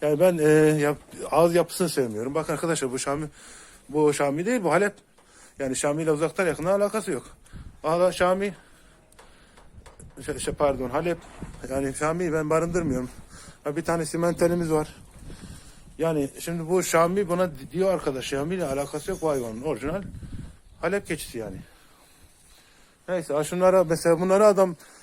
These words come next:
bana diyor ki bunlar, bunlara da bana orijinal şey, Şami bu-, şey, Halep bunlar.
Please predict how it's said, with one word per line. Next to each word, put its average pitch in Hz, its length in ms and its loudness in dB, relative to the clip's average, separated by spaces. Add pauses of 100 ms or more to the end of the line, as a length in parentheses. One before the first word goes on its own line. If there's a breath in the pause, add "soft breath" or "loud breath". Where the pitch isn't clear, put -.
(140 loud breath)
bana 196 240 4
diyor 233 120 2
ki 196 180 -2
bunlar, 202 380 4
bunlara 202 300 6
da 196 160 6
bana 202 220 8
orijinal 170 560 0
şey, 127 200 0 (540 soft breath)
Şami 180 380 6
bu-, 175 240 0
şey, 139 180 0
Halep 170 300 2
bunlar. 156 340 0